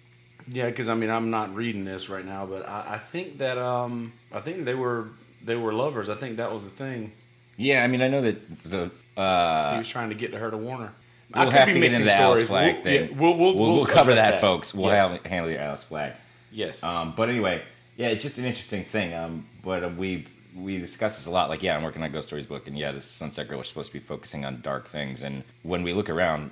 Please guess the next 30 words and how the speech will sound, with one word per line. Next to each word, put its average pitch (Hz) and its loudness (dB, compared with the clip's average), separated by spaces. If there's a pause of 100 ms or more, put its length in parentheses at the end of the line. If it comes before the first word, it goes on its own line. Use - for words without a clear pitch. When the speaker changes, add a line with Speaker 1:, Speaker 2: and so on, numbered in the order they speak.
(140)
Speaker 2:
right 95 -4
around 76 -2
us, - -12
it's - -12
just 76 -12
nuts, 76 -8
the, 62 -16
the 65 -12
amount 69 -10
of, - -16
uh, 62 -10 (840)
creepy 76 -14
shit - -10
that's - -20
around 60 -14
here. 58 -16 (540)
By 113 0
the 135 4
way, 127 6
if 110 2
there's 107 0
any 135 0
Wachesaw 98 0 (220)
Indians, 85 -2 (120)
uh, 73 -2
Speaker 1:
Yes. - 0
Speaker 2:
Native 87 -6
Americans, 85 -6
uh, 73 -4 (160)
here, 69 -10